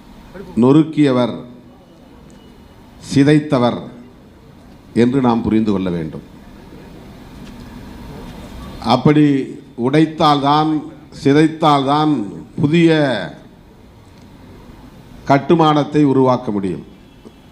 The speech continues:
ஒரு பழைய வீடு, பாழடைந்த வீடு இருக்குன்னா அதை இடிச்சிட்டு தான் புதுசா வீடு கட்ட முடியும்.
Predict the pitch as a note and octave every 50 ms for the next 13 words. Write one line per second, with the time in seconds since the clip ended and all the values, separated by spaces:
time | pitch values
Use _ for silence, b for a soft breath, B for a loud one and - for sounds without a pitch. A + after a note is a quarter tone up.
0 | - - - - - - - - - - - - - F#2 G#2 G2+ F2+ - A2+ A#2+
1 | C3+ D3 D3+ D3 C3 C3 C#3+ C#3+ C#3 D3+ D3 D3 B2+ B2+ C#3 C#3 C#3 C#3 C#3+ D3
2 | C#3 C#3+ C3 B2+ C3+ C#3 C3 B2 A#2+ G#2 B2+ C#3+ D3 C#3 C3 B2 B2 B2+ - -
3 | C3+ A#2+ A#2+ C3+ B2+ B2 B2+ B2+ A#2+ B2 B2 A#2+ A2+ A#2 A2+ G#2 G#2+ - G2 F#2+
4 | F#2 F2 E2 D2 C#2+ - - - -